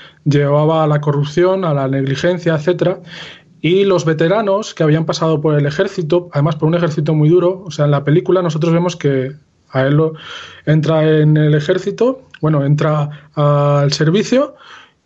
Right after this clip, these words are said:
y tiene que pasar una serie de, de procesos muy difíciles hasta que ya, pues, se tiene que licenciar. De hecho, él abandona antes de,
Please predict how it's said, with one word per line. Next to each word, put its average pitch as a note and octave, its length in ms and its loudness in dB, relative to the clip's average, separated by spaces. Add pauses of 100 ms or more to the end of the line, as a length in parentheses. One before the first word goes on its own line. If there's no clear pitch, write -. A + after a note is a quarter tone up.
(120)
y D3 540 2
tiene C#3+ 260 0
que D#3 80 0
pasar D#3 400 0
una D#3 160 0
serie D3 480 2
de, D3 580 2 (680)
de C#3+ 100 0
procesos F3+ 760 -2 (280)
muy D3 120 2
difíciles F#3 760 -2 (280)
hasta C#3 320 -2
que B2 300 -2
ya, C3 320 0
pues, D3 160 -2
se C3+ 80 -2
tiene D3 180 2
que D3+ 100 0
licenciar. D3 400 -2
De C#3 120 2
hecho, D3+ 240 2
él F3 100 2
abandona C#3+ 600 -2 (260)
antes C#3 340 0
de, C3 340 0